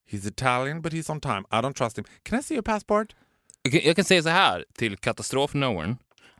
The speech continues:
Speaker 2: att enda anledningen till att jag kommer i tid med swag
Speaker 1: Mhm.
Speaker 2: är för att jag ska känna mig som en italienare.
Speaker 1: Ja, plus att både du och jag är tidsfascister, det har väl mer med det att göra.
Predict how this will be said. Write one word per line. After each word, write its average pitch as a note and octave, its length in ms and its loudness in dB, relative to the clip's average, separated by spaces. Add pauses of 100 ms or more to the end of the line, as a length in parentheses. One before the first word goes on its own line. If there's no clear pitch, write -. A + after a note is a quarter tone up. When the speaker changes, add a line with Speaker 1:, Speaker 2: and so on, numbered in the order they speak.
Speaker 2:
att - 240 2 (280)
enda C#3+ 500 4
anledningen C3+ 920 0 (400)
till A2+ 160 0
att F#2+ 120 -2
jag A2+ 260 2
kommer G2 420 -2
i - 20 -14
tid F#2+ 400 -4 (180)
med A2+ 160 2
swag A2 580 -4
Speaker 1:
Mhm. F#2+ 300 -8 (200)
Speaker 2:
är A#2 420 2 (480)
för D#3+ 140 8
att D3 120 4
jag C3+ 80 4
ska C#3 220 2
känna A#2+ 280 0
mig A#2 120 0
som G#2+ 120 -4
en G#2+ 80 0
italienare. A2 580 -6 (1400)
Speaker 1:
Ja, B2 300 4 (1080)
plus D#3 260 4
att B2 100 -2
både B2 260 4
du A2+ 100 -2
och A2+ 60 2
jag A2 80 2
är G#2+ 40 0
tidsfascister, - 640 -4
det F#2+ 60 -2
har G#2+ 80 0
väl G#2+ 80 -2
mer G#2+ 160 0 (260)
med G#2 100 0
det G2+ 100 0
att F2 100 -6
göra. F2 280 -10